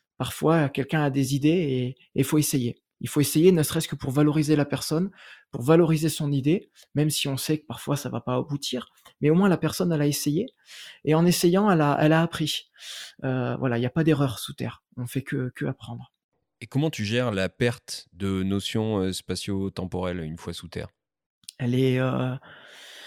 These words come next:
Speaker 1: elle est, euh, elle est existante, hein, cette perte, mais avec le temps, euh, on arrive à, à, à se retrouver un petit peu. On arrive à retrouver des repères. Euh, moi, c'est des repères, euh, physiologiques où je vais, euh, d'un seul coup avoir, euh,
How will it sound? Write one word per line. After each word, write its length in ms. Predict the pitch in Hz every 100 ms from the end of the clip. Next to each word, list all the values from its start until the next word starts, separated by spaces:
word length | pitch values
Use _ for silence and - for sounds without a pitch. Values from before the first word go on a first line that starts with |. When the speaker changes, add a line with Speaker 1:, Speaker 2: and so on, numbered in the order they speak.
| - -
Speaker 1:
elle 320 | - 123 131 143
est, 320 | 147 151 143
euh, 520 | 131 135 139 143 143 - 147 - - - _ -
elle 160 | 135 151
est 60 |
existante, 580 | 165 156 170 - 165 -
hein, 60 | 135
cette 280 | - -
perte, 420 | 151 160 - - -
mais 140 | 139
avec 260 | 143 151 151
le 120 | 147
temps, 420 | 143 165 175 156
euh, 240 | 135 131 131
on 180 | 131 135
arrive 220 | 151 147
à, 180 | 139 131
à, 480 | 131 131 - 123
à 60 | 127
se 180 | - 131
retrouver 500 | 123 143 139 139 147
un 100 | 131
petit 160 | - -
peu. 160 | - - -
On 80 | 123
arrive 240 | 127 139
à 40 | 135
retrouver 380 | 139 143 143
des 100 | 143
repères. 400 | 135 135 131 - _ - - - - -
Euh, 800 | 120 123 120 117 113 110 110 107
moi, 140 | 139
c'est 160 | 143 123
des 120 | 131
repères, 400 | 120 127 143 131
euh, 100 | 120
physiologiques 720 | - 131 139 131 127 175 - _ _ _ -
où 100 | 127
je 160 | 123 123
vais, 300 | 131 147 143
euh, 140 | 117
d'un 100 | 127
seul 160 | 123 123
coup 220 | - 131
avoir, 440 | 123 131 123
euh, 40 | 123